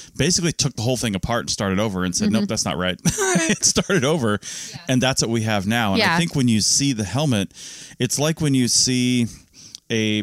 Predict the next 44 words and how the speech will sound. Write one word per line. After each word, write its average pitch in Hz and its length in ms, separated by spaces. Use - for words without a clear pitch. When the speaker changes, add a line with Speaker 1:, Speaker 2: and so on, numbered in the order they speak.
Speaker 1:
prehistoric 113 640
or 98 120
paleo 110 880
skull 101 840
where 107 120
we 107 100
only 107 160
had 101 120
the 95 80
fragments. 107 460
It 87 100
looks 180 220
like 147 140
a 113 60
whole 110 180
skull 120 280
because 98 300
they've 98 160
basically 107 420
filled 113 360
in 104 60
the 101 80
Speaker 2:
They've 95 60
Speaker 1:
blanks. 98 280
Speaker 2:
reconstructed, 156 640
yeah. 151 540
Speaker 1:
Yeah, 101 300
and, 92 200
Speaker 2:
Yeah. 117 80
Speaker 1:
and 104 140
what 117 180
you 110 80
can 98 140
see 123 220
on 107 100
the 95 80
helmet 117 400
is 98 120
the 98 80
pieces 120 420
that 101 120
are 95 60
still 95 260
there, 110 380